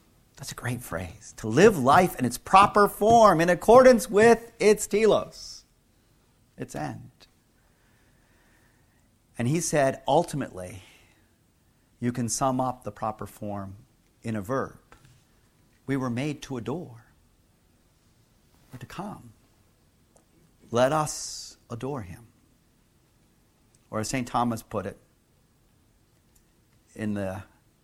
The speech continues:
first part of the second part, question thirty-one, article one, to be precise. A well-being of the spirit in response to what exists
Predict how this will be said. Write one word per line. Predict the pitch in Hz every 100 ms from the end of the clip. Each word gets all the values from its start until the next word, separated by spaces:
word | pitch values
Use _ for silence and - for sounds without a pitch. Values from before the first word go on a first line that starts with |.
| _
first | 127 120
part | 123 107
of |
the | 101
second | - 104 98
part, | 98 - - _ _
question | - 107 - 101
thirty-one, | 107 101 101 98
article | 98 101 92
one, | 98 95 107 - _ -
to |
be | -
precise. | 92 - 90 101 - - _ _ _ _ _ _ _ _ _ _ _ _ _
A | 107
well-being | 107 139 147 143 139 127
of | 110
the | 107
spirit | - 170 143 104 - - _ _ _ _ _ _ _ _ -
in | 120
response | 117 - - 151 156 - -
to | 135
what | 127
exists | 117 98 92 127 95 - - - - -